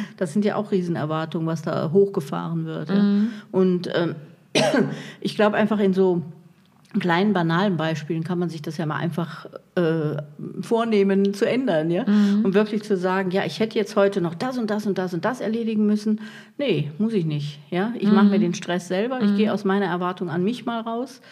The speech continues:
Speaker 1: ja? Und es reicht auch, wenn ich die Hälfte mache. Es fragt da gar keiner nach. Das ist mein eigener innerer Stressfaktor, den
Speaker 2: Mhm.
Speaker 1: ich da habe, ne? Also so, finde ich, kann man schon mal anfangen. Ich find, man kann ja immer nur bei sich selber anfangen und das ist, glaub ich, ein ziemlich guter Einstieg dazu.
Speaker 2: Mhm.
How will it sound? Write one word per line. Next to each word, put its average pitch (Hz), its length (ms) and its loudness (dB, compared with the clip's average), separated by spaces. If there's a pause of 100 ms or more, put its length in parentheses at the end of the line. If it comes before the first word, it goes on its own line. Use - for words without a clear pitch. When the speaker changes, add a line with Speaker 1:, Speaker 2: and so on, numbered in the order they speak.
(220)
Speaker 1:
ja? 196 160 0
Und 202 260 0
es 196 160 -4
reicht 202 240 0
auch, 220 100 -2
wenn 226 120 -2
ich 233 80 -8
die 254 120 -4
Hälfte 320 340 -4
mache. 170 280 -4
Es 175 80 -6
fragt 240 260 -10
da 220 100 -6
gar 175 120 -6
keiner 160 300 -6
nach. 160 240 -6
Das 180 160 -8
ist - 40 -10
mein 185 140 -2
eigener 202 400 -2
innerer 208 460 -4 (160)
Stressfaktor, 196 800 -2
den 202 160 4
Speaker 2:
Mhm. 196 60 4
Speaker 1:
ich 202 80 4
da 185 160 0
habe, 175 260 -2
ne? 190 160 -4 (340)
Also 185 220 2
so, 185 160 4
finde 247 260 -4
ich, 220 100 -8
kann 220 120 -2
man 214 140 0
schon 208 140 0
mal 196 180 2
anfangen. 208 400 0
Ich 180 120 -2
find, 226 240 -4
man 185 140 0
kann 190 140 2
ja 190 80 2
immer 214 180 2
nur 208 240 4
bei 240 180 0
sich 247 200 -2
selber 254 280 -4
anfangen 247 540 -4 (300)
und 196 180 2
das 190 140 2
ist, 190 100 -8
glaub 196 180 2
ich, 190 100 -2
ein 196 100 0
ziemlich 208 320 -2
guter 208 320 -2
Einstieg 208 440 -4
dazu. - 300 -10
Speaker 2:
Mhm. 214 380 2